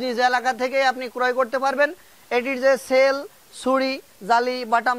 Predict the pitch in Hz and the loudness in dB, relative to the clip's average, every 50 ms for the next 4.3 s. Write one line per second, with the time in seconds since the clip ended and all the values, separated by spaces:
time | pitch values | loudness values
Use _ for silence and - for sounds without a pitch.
0 | 240 208 233 226 262 262 254 247 247 247 247 247 240 214 240 240 247 240 240 - | -4 -4 -4 -2 -2 0 0 0 0 -2 -2 -4 -4 -4 -4 -4 -4 -6 -8 -10
1 | - - - - - 196 208 - - 240 233 233 233 247 226 247 226 220 254 254 | -14 -20 -18 -6 -4 -4 -4 -2 0 0 2 2 2 2 0 0 -2 -2 0 0
2 | 269 269 - 247 247 247 247 240 247 - - - - 196 190 226 220 220 214 233 | 0 -2 -2 -4 -6 -6 -6 -6 -8 -12 -10 -6 -6 -6 -4 -2 -2 0 0 0
3 | 240 226 247 247 254 247 254 247 - 233 233 247 247 247 240 240 226 - 247 240 | 0 -2 -2 -2 -2 -2 -4 -4 -2 0 0 0 -2 -4 -6 -6 -8 -8 -8 -4
4 | 233 240 233 233 254 254 | -4 -4 -2 -2 -4 -8